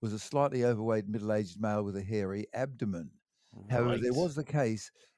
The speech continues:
Speaker 1: of, um, a young lady who had a completely hairless abdomen but still generated belly button fluff.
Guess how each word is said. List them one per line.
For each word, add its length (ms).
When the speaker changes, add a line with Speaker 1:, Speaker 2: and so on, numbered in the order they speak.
Speaker 1:
of, 380
um, 800
a 260
young 280
lady 300
who 320
had 540
a 60
completely 440
hairless 540
abdomen 420
but 140
still 280
generated 480
belly 180
button 260
fluff. 260